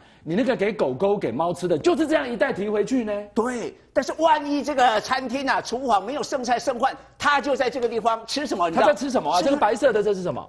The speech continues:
Speaker 2: 不是那个教会哈，有做一些慈善，送给你的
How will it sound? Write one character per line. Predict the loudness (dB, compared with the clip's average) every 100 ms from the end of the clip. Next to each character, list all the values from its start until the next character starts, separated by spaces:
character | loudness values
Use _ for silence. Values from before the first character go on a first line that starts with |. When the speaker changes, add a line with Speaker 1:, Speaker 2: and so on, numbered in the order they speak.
| _
Speaker 2:
不 | -6
是 | -4
那 | -2
个 | -2 -4 -4 -6
教 | -4 -2 -2
会 | -2 -4
哈， | -4 -10 -10 _ _
有 | -10 -10
做 | -6 -4 -4
一 |
些 | -4 -2 -2
慈 | -4 -8 -10
善， | -6 -8 -8
送 | -4 -4 -4
给 | -8 -10
你 | -8
的 | -10